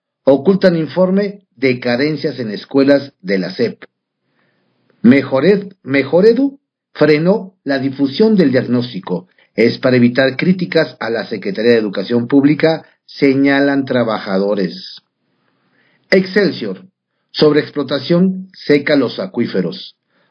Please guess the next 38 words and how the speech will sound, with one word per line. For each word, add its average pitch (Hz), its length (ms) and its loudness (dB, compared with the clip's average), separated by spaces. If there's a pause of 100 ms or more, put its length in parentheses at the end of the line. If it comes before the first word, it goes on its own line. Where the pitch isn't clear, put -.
Aumentó 107 680 2
doscientos 139 400 -6
cincuenta 120 380 -2
y 104 60 -2
seis 135 200 2
por 127 180 0
ciento 131 280 0
en 127 80 2
los - 120 -2
últimos 120 360 0
cincuenta 95 520 0
años. 80 480 -8 (460)
Casi 143 340 0
la 127 140 -2
mitad 117 300 -2
de 131 80 2
las 120 180 -2
principales 123 600 -4
fuentes 127 440 0
de 107 140 2
agua 107 420 -2 (180)
para 113 220 2
los 101 220 -4
hogares 113 580 -2 (380)
no 131 400 4
tiene 127 380 2
líquido 123 420 2
disponible, 104 720 0 (340)
ya 131 280 0
que 120 480 -2
el 101 100 -8
que 101 160 -4
les 95 220 -4
queda 127 480 0 (240)
está 135 560 -4
comprometido 131 1200 0
en 147 280 -4
concesiones. 120 1040 -4